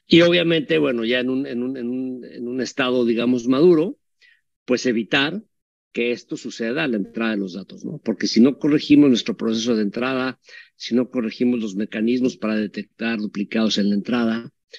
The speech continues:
nos puede seguir sucediendo lo mismo, ¿no? Entonces, el cuarto paso en un estado muy maduro sería, por supuesto, eh, tener este control de gobierno,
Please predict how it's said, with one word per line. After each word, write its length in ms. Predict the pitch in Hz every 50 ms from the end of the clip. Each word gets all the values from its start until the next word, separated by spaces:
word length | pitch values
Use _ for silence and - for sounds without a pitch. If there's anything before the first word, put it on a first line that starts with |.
| - _ _ _ _ -
nos 240 | - 117 113 98 -
puede 320 | _ _ - 110 117 117 113
seguir 260 | - - 104 104 98
sucediendo 460 | 107 104 - 101 98 98 98 104 104
lo 120 | 92 92
mismo, 280 | 92 92 90 82 90 87
¿no? 80 | 95 107
Entonces, 480 | 113 - 101 104 104 107 113 107 -
el 180 | - - 113 101
cuarto 380 | - 117 131 135 127 - 127 107
paso 280 | - 139 147 - -
en 80 | 113 113
un 40 | 113
estado 260 | 107 - - 110 107
muy 200 | 107 120 135 139
maduro 500 | 143 160 170 180 180 175 175 202 254 - _ _ _ _ _ _ _ _
sería, 580 | - - - 113 110 117 120 127 139 147 151 - _ _ _ _ _ _ -
por 140 | - 107 95
supuesto, 760 | - 107 - - 117 113 104 - - 135 131 131 131 - _ -
eh, 520 | 104 104 107 104 104 104 104 104 101 -
tener 240 | - - 101 110 113
este 240 | 117 113 - - -
control 480 | - 107 107 104 - - 110 113 113 107
de 60 | 110
gobierno, 800 | 101 101 107 104 107 107 107 107 98 107 107 107 110 131 -